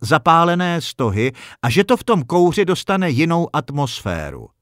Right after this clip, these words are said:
Zavolal jsem vojenským historikům, zda jim to dává pro tehdejší období smysl, a oni řekli, že ano. Výsledný obraz je mnohem lepší, než kdybychom tam měli tu původní scénu v nejlepším provedení.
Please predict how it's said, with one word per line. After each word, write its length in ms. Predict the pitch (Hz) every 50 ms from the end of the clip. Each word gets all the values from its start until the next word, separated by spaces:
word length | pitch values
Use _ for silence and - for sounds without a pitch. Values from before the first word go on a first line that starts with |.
| _ _ _ _ - - _ -
Zavolal 460 | 117 110 156 143 160 160 160 160 160
jsem 240 | - - 175 156 143
vojenským 680 | - - 135 151 151 156 147 - - 165 160 151 131
historikům, 880 | 95 107 127 120 - - 143 139 139 143 127 131 139 139 143 147 151 147
zda 200 | 113 107 127 127
jim 180 | 139 143 143 -
to 140 | - 143
dává 480 | 120 123 120 123 131 123 131 135 143 -
pro 160 | 117 131 131
tehdejší 640 | 123 - 131 123 131 135 135 123 120 - 147 139 131
období 520 | - 131 120 120 135 139 131 143 143 131
smysl, 520 | 117 - - 113 117 110 - - 135 139 143 -
a 180 | 131 127 - -
oni 240 | 208 226 190 135
řekli, 340 | 120 170 170 - 180 180 175
že 160 | 139 170 151 - -
ano. 360 | 131 127 110 85 64 - - - _ _ _ _ _ _ - - - - - -
Výsledný 640 | 107 165 196 185 - 226 240 226 214 220 202 156 -
obraz 440 | - 175 165 196 190 180 - - 165
je 140 | 165 151
mnohem 540 | 139 123 123 151 185 254 247 220 240 233 202
lepší, 540 | 147 151 147 - - - - 160 165 190 196
než 220 | 180 175 139 127
kdybychom 480 | 131 139 151 160 175 170 - 185 180 180
tam 240 | 175 175 160 156 123
měli 280 | 123 143 165 170 185
tu 140 | 175 - 151
původní 640 | 117 - 147 156 165 160 175 185 165 170 165 139 117
scénu 560 | - - - - 156 151 147 151 151 151 143
v 100 | 113 117
nejlepším 720 | 120 143 180 196 190 190 185 170 - - 180 175 170 170 151
provedení. 800 | 160 156 147 135 143 123 101 92 85 78 71 67 64 110 107